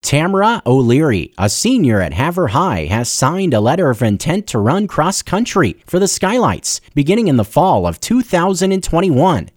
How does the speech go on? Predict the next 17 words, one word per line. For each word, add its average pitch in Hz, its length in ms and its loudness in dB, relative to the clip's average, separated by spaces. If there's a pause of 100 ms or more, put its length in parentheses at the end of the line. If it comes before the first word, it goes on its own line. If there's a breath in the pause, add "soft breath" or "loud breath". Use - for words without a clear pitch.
(140 soft breath)
At 123 160 -2
Havre 196 300 0
High 202 120 -2
School, 139 500 0 (120)
O'Leary 170 500 2
was 98 180 -2
a 113 60 0
four-time 196 600 -2
state 185 280 -2
qualifier 170 760 0
for 156 120 -2
the 131 80 0
Blue 131 180 2
Ponies. - 640 -2 (120 soft breath)
She 214 200 -4
finished 220 460 -4
twelfth - 460 -4